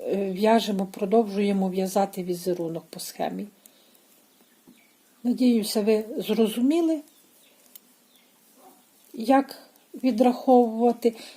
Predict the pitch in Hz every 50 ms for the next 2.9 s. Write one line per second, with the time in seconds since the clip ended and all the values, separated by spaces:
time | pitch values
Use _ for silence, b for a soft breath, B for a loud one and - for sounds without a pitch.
0 | B B - - 285 302 262 233 240 269 208 240 233 - 240 233 240 226 - -
1 | 226 233 262 285 285 262 233 208 226 214 208 202 214 233 214 202 202 196 202 -
2 | 202 - 226 208 208 208 - - 214 202 226 247 294 330 285 330 330